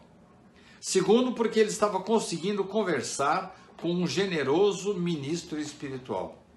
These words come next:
Mas, diante dessa explicação do mentor, ele teve que se lamentar, dizendo:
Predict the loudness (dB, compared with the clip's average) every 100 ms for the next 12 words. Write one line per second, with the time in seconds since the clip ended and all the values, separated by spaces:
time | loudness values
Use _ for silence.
0 | -20 -20 -20 -20 -20 -20 -20 -20 -20 -8
1 | 4 8 8 4 -4 -8 -14 -4 2 2
2 | 2 -2 0 0 -2 -8 -20 -20 -20 -20
3 | -20 -20 -18 -6 -2 -2 -2 -6 -6 -6
4 | -4 -6 -6 -4 -2 -2 -4 -6 -8 -4
5 | -2 -2 -4 -12 -20 -20 -20 -20 -20 -8
6 | -2 -2 0 -2 -4 -4 -2 -2 -2 -4
7 | -2 -2 -2 -8 -12 -8 -6 -2 -2 -4
8 | -10